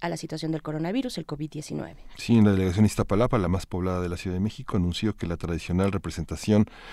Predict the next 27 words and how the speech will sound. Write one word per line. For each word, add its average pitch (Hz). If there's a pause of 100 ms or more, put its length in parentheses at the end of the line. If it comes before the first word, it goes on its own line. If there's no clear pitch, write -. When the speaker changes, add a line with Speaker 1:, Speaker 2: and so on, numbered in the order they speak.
(140)
Speaker 2:
de 92
Cristo 160
se -
realizará 98
a 113
puerta 135
cerrada. 104 (360)
La 107
alcaldesa 101
Clara 104
Brugada 92
informó 98
que 92
el 82
Vía 82
Crucis 113 (240)
será 101
transmitido 104
por 101
la 90
televisión 85
y 107
a 92
través 87
de 90
plataformas 82
digitales. -